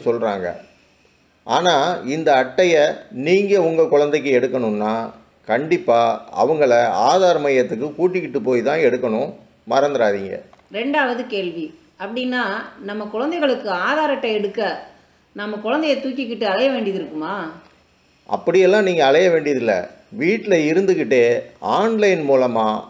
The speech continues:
Speaker 1: ஆதார் வெப்சைட்டுக்குள்ள போய் நீங்க அதுக்கான அப்பாயின்மெண்ட்டை வாங்கிக்கலாம். அதன் மூலமா உங்க வீட்டுக்கு பக்கத்துல இருக்கிற ஆதார் மையத்துக்கு பதிவு செஞ்ச நாள்ல நீங்க போய்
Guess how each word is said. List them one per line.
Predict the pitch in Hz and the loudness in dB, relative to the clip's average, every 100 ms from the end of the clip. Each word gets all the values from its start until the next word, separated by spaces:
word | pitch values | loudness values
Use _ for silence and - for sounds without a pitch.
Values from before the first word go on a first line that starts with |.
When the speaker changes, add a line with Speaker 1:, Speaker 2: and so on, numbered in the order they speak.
| 98 113 | -6 0
Speaker 1:
ஆதார் | 165 196 185 165 | 2 4 4 4
வெப்சைட்டுக்குள்ள | 143 139 170 156 139 135 113 | 2 0 -4 -2 -2 0 -2
போய் | 98 131 131 110 104 - - _ _ 110 | 0 0 0 -2 -6 -8 -18 _ _ -4
நீங்க | 143 185 160 135 127 123 - | 0 2 2 2 2 -2 -4
அதுக்கான | 101 131 190 180 170 139 | 0 0 2 0 2 0
அப்பாயின்மெண்ட்டை | - 190 190 156 127 156 | 0 0 0 0 0 2
வாங்கிக்கலாம். | 147 147 147 117 98 80 - _ _ _ - | 2 0 -4 -2 -4 -4 -12 _ _ _ -10
அதன் | 98 151 190 | -2 0 2
மூலமா | 185 170 139 107 104 - 113 | 4 2 2 0 -2 -8 -6
உங்க | 117 180 190 | -4 0 0
வீட்டுக்கு | 147 180 196 175 175 | 2 0 0 -2 0
பக்கத்துல | 139 147 165 151 127 | 0 0 -2 0 0
இருக்கிற | 110 104 104 - - 98 | 0 -2 -2 -4 -6 0
ஆதார் | 147 180 185 165 | 2 4 2 2
மையத்துக்கு | 135 131 98 107 - 104 104 - _ _ _ _ _ _ _ | 0 -2 -2 -6 -4 -2 -4 -8 _ _ _ _ _ _ _
பதிவு | 131 180 214 202 | 0 2 2 2
செஞ்ச | 185 175 180 160 | 2 2 2 2
நாள்ல | 135 143 143 135 131 - 135 | 2 2 4 4 2 -2 -4
நீங்க | 151 208 190 175 | 2 2 2 0
போய் | 123 131 123 | 2 2 2